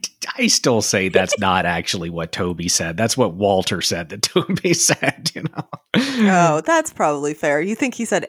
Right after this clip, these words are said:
Speaker 2: anus? There's too many, there's too few letters for butthole.
Speaker 1: No, no, I think Toby got it right <laughs> where the baby comes from.
Speaker 2: Oh.
Speaker 1: I think Walter then was like, "No, my brother's a moron. He lost his dick in the war," you know, so.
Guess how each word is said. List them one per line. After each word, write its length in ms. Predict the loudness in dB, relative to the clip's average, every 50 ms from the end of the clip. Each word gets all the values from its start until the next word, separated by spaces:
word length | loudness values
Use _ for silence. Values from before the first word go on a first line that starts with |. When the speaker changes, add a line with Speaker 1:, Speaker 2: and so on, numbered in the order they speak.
| -6
Speaker 2:
anus? 560 | -4 -4 -2 -2 -2 -4 -4 -6 -8 -10 -12 _ _ _ _ -6
There's 180 | -4 -4 -2
too 180 | 0 2 2 2
many, 340 | 2 2 2 2 2 0 0
there's 280 | 0 0 0 0 -2
too 240 | -2 0 2 2 0 0
few 300 | -2 -2 0 0 2 2
letters 340 | 2 2 2 2 2 0 -2
for 120 | -4 -6
butthole. 640 | -4 -2 -2 -2 0 -2 -2 -2 -2 -2 -4 -6 -8 _ _ _ 0
Speaker 1:
No, 140 | 2 4 4
no, 140 | 4 4 4
I 120 | 4 4
think 200 | 2 2 0 -2
Toby 380 | 0 0 2 2 2 2 0 0
got 280 | 0 0 0 2 0 0
it 160 | -2 -4 -4
right 400 | -4 -4 -4 -4 -6 -8 -8 -6
<laughs> 0 |
where 140 | -4 -4 -4 0 0
the 180 | 0 0 2 2
baby 400 | 2 2 2 2 0 0 0 0
comes 480 | 0 0 -2 -2 0 0 0 0 0 2
from. 240 | 4 4 6 6 6 6
Speaker 2:
Oh. 400 | 6 6 6 4 4 2 0 -2 -2 -2 -2 0 0 2
Speaker 1:
I 140 | 2 2 2
think 240 | 2 2 0 0 2
Walter 540 | 2 4 4 4 4 2 0 -2 -2 -4 -4
then 220 | -4 -6 -4 -2 -2
was 140 | -2 -2
like, 220 | -2 -2 -2 -2 0
"No, 260 | 0 0 0 0 0
my 220 | -2 -2 0 0
brother's 540 | -2 -2 -4 -6 -6 -6 -4 -4 -4 -4 -4
a 20 | -8
moron. 640 | -8 -8 -6 -2 0 0 2 4 4 4 4 4
He 180 | 4 2 2 0 -2 -4 -8 -8
lost 380 | -6 -6 -4 -2 -2 -2 -2 -2
his 180 | -4 -4 -4
dick 240 | -4 -4 -2 -2 -2
in 80 | -2 -2
the 80 | -2
war," 500 | 0 2 4 6 6 6 6 6 6 6
you 140 | 4 4 2
know, 220 | 0 -4 -6 -8
so. 360 | -12 -14 -18 -20 -20 -20 -20